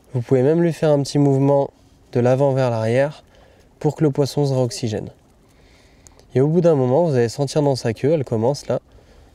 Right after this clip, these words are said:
l'envie de partir. Et voilà. Là, vous avez un poisson qui a été bien oxygéné, qui repart tranquillement dans son élément.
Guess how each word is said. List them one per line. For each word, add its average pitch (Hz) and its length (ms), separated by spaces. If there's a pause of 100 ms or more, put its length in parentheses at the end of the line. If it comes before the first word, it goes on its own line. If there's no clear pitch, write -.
(640)
l'envie 139 300
de 139 40
partir. - 460 (2750)
Et 143 140
voilà. 110 260 (1000)
Là, 139 120
vous 151 180
avez 127 140
un 123 120
poisson 135 300
qui 147 120
a 123 40
été 113 160
bien 139 180
oxygéné, 143 680 (160)
qui - 140
repart 117 320
tranquillement 135 560 (100)
dans 123 140
son 123 200
élément. 107 300